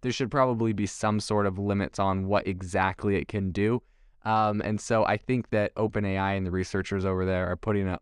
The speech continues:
overcautious approach on it, which, you know, has it saying things like, "Yeah, regulate me. Like, look, I'm not this crazy, like, A I that's gonna take over the world. Like, I'm willing to play by the rules," or whatever. So I think that's pretty interesting, but I don't actually think that that is what the A I would say,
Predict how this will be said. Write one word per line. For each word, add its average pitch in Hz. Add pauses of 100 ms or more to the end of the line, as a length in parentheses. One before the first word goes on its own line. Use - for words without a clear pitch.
overcautious 101
approach 104
on 113
it, 95
which, 104 (240)
you 101
know, 90
has 98
it -
saying 98
things 95
like, 95
"Yeah, 151
regulate 135
me. 107
Like, 95 (340)
look, 117
I'm 147
not 156
this 110
crazy, 107
like, 95 (140)
A 107
I 104
that's 98
gonna 95
take 110
over 107
the 101
world. 110
Like, 107
I'm 139
willing 127
to 123
play 117
by 131
the 127
rules," 139
or 101
whatever. 90
So 104 (280)
I 156
think 156
that's 123
pretty 110
interesting, 107
but 104
I 104
don't 107
actually 98
think 95
that 95
that 98
is 92
what 95
the -
A 98
I 92
would 90
say, 101